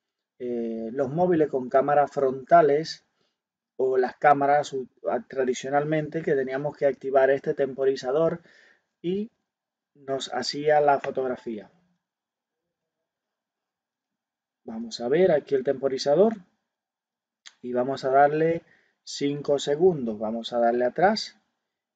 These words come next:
y vamos a hacer la fotografía. Le hemos dado ahí, fíjense cómo va contando. Y al segundo número cinco, pues hace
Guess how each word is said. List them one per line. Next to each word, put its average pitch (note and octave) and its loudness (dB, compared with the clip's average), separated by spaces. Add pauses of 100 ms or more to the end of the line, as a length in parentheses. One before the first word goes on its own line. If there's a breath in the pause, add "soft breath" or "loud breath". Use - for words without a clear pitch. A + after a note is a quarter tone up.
(120)
y B2 -6
vamos B2 -4
a B2 -8
hacer D#3 -2 (140)
la C#3+ 4
fotografía. C#3+ -2 (960)
Le A2+ -10
hemos A#2+ -8
dado C3+ 4
ahí, E3+ 2
fíjense B2+ -6
cómo C3 -8
va B2+ -4
contando. D3 -2 (3500)
Y G#3+ 4
al D#3+ 6
segundo E3 -2
número E3 -2
cinco, G3 2 (400 soft breath)
pues D3+ 4
hace F3+ 6